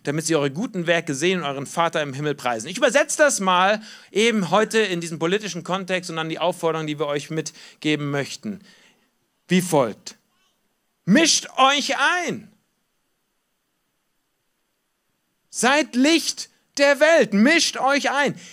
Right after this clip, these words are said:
Ihr habt eine Stimme. Du hast eine Stimme.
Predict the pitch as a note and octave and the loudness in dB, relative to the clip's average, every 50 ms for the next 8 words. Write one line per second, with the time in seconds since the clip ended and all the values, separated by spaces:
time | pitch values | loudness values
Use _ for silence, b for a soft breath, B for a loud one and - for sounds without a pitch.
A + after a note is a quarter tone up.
0 | B B B - D4 D#4 E4 D4 B3+ B3+ A3 - - - C#4+ D#4 D#4+ D#4 - B3+ | B B B 0 2 4 6 6 6 4 2 0 -2 0 0 0 0 0 -2 -2
1 | A#3+ B3+ C4+ C4+ C#4 B3 - - - G#4+ F#4+ F4+ E4 - B2 A2 - _ _ _ | 0 2 2 2 2 0 0 2 0 0 0 -2 -6 -8 -10 -12 -14 _ _ _
2 | _ _ _ _ B B B B B _ - - D#4 F4+ F#4 E4 A3+ G3 A3+ A#3+ | _ _ _ _ B B B B B _ 2 4 6 6 6 6 4 4 4 2
3 | A#3 - - A#3 B3 B3+ C#4 C#4 C#4 A#3+ - - - E4 F4+ F4+ D4 E3 A2+ F#2+ | 2 2 0 0 2 2 2 2 0 0 -2 -2 -2 -4 -4 -4 -4 -8 -10 -12
4 | - | -16